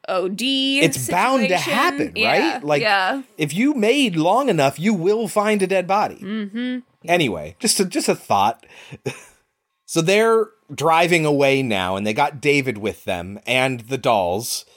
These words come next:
Speaker 1: He will find Warren.
Speaker 2: Yes, the chief.
Speaker 1: Which then makes his idea that it was Warren not true.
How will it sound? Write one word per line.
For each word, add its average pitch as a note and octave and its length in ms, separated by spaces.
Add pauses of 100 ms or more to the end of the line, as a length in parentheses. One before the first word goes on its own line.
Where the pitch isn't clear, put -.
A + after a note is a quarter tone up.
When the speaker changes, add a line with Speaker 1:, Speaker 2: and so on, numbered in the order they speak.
(240)
Speaker 1:
He C4+ 240
will B3 180
find G#3+ 480
Warren. G#3 680 (200)
Speaker 2:
Yes, C#3 720 (140)
the C3+ 180
chief. F3 580
Speaker 1:
Which B3 200
then B3+ 340
makes B3 280
his G#4+ 240
idea A#3+ 420
that A#3 120
it A#3 100
was A#3 140
Warren A3 600
not A#3 300
true. D4+ 400